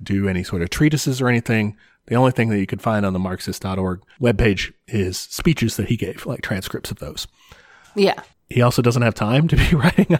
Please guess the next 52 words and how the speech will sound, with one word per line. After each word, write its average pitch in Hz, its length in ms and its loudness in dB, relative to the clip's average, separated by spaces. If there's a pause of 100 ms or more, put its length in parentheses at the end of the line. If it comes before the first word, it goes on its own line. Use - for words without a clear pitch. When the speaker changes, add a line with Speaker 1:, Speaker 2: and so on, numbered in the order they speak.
Speaker 1:
ideological 135 540 2 (200)
things. - 180 -4
I 135 40 -2
mean, 139 140 0
like, 131 140 4
Speaker 2:
He's 330 120 2
Speaker 1:
he's 131 140 0
Speaker 2:
got 247 160 4
a 240 40 4
Speaker 1:
always 190 140 0
doing 208 160 4
Speaker 2:
busy 196 200 2
Speaker 1:
stuff. 151 120 2
Speaker 2:
schedule. 175 580 0
<laughs> - 40 -20 (480)
Speaker 1:
Uh, 127 240 2
but 127 260 2 (460)
in 170 140 2
the 170 40 2
context 160 520 0
of 117 100 -2
the 113 80 -2
speech - 340 -4
that - 120 -20
this - 180 -10
is 107 80 -14
drawn 117 380 0
from, 92 320 -12 (840)
Speaker 2:
Mm-hmm. 202 220 0
Speaker 1:
he's - 100 2
actually 117 380 0
saying, 101 340 -2
you 95 60 -2
know, 87 320 -6 (800)
people 170 340 0
ask 120 260 2
us, 98 140 -4
"Why 135 320 2
aren't 139 200 2
we 120 140 2
actively 107 560 -2
taking 117 360 -2
the 104 80 -6
fight 95 220 -6
to - 60 -8
the 90 80 -8
cops - 380 -8
more? 110 240 -14
Why 123 220 -4
aren't 113 200 -8
we 110 140 -2
just - 400 -8